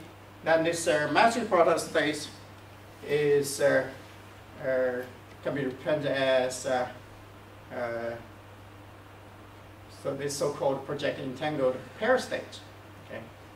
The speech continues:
this, this kind of state was first introduced by those two German scientists, and later reinvented by Rossetter and Schrock. And this was,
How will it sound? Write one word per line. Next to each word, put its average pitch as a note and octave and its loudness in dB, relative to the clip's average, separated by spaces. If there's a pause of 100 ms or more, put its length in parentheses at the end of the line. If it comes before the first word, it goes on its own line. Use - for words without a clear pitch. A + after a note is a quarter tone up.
(380)
this, C3+ -8
this E3+ -4
kind D#3 -2
of D3+ -4
state D3 -4
was B2+ 2
first D#3 -4
introduced E3+ 0 (580)
by B2 0
those B2+ 0 (140)
two C3 -8
German D3 2 (720)
scientists, - -2 (640)
and B2+ 2
later C#3+ 0 (400)
reinvented C3 2 (120)
by A#2 -4 (1000)
Rossetter - -6 (120)
and A2+ -12
Schrock. - -4 (640)
And A#2 -4 (580)
this B2+ -10
was, A#2+ -8